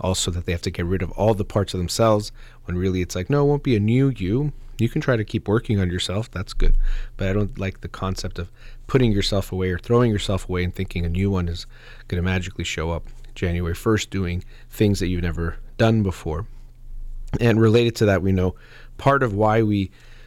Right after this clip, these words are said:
do this or are capable of doing this is that when we think of our future self, we don't identify with it the way we do about our present self. So I can imagine a future me waking up at five every day and doing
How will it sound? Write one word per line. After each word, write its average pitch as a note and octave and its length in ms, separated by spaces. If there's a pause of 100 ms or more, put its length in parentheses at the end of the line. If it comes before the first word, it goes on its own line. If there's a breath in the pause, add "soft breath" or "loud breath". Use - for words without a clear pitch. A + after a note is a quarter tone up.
(140 soft breath)
do F3+ 220
this C#3+ 240
or A#2+ 80
are A2 60
capable D3+ 380
of A2 140
doing G2 220
this G#2 240
is F#2 100
that G2+ 260
when G2 220
we F#2+ 320 (240)
think C#3 340
of A2+ 120
our G2 120
future D#3+ 480
self, F#2 460 (420 soft breath)
we A2 120
don't C3 180
identify A#2 640
with F#2 220
it F#2+ 180
the F#2+ 80
way G2 160
we F#2+ 140
do G2+ 160
about F#2 200
our F2+ 120
present G2+ 480
self. - 360
So F#2+ 280 (320 loud breath)
I G2 80
can A2 120
imagine G#2 380
a F#2 40
future C3+ 380
me G#2+ 140
waking G2 380
up E2+ 60
at - 40
five A#2+ 340
every F#2 220
day F2 320
and D#2+ 140 (360 loud breath)
doing G2 380